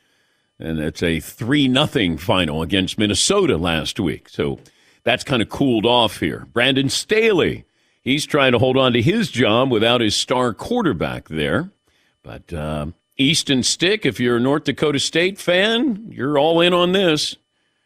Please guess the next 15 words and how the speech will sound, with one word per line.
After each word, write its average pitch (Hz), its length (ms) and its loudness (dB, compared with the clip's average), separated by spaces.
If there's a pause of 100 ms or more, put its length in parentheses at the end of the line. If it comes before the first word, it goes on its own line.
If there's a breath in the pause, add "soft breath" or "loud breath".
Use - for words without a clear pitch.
(360)
Paulie, 226 460 2
this 156 220 -2
feels 170 320 0
like 151 240 2
this 139 280 0
is 135 320 -2
your 135 360 0
game 117 340 4
to 110 80 2
watch 98 460 0
because 92 320 -2
you 107 120 -2
love 123 420 0
Easton 104 440 0
Stick. - 460 -8